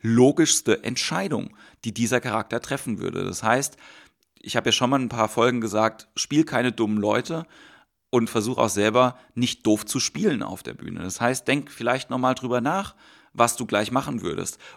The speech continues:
Und das Schöne ist ja auch, wenn ihr Langform spielt und ihr das als Team macht, die Verantwortung dafür, dass etwas Größeres entsteht, die liegt ja nicht alleine bei dir, ja. Ich trigger dich nicht dazu an,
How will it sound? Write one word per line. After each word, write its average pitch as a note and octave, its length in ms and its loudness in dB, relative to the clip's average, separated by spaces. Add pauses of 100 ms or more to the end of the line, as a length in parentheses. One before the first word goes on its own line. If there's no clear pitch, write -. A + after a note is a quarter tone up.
Und B2 180 0
das B2 120 2
Schöne F#3 360 2
ist - 240 -6
ja - 100 0
auch, A#2 280 0
wenn A#2+ 120 2
ihr A#2 240 0 (160)
Langform C3+ 480 0
spielt G#2 380 -2
und G#2+ 100 -2
ihr A2+ 100 0
das G#2+ 160 -4
als - 300 -2
Team F3+ 320 -4
macht, - 260 -6 (300)
die C3 80 -8
Verantwortung A2 640 0
dafür, A2 460 2 (400)
dass - 420 2 (120)
etwas G#2 420 -2 (120)
Größeres B2+ 600 0
entsteht, C#3 680 -4 (360)
die A#2+ 60 0
liegt D3+ 200 -2
ja C#3 80 2
nicht C#3+ 200 -2
alleine C3+ 280 2
bei G#2+ 160 0
dir, - 480 -4
ja. G#2 320 -4 (300)
Ich - 260 -8 (200)
trigger D3+ 280 6
dich B2 200 -2
nicht D#3+ 300 -2
dazu - 340 -4
an, G#2 300 0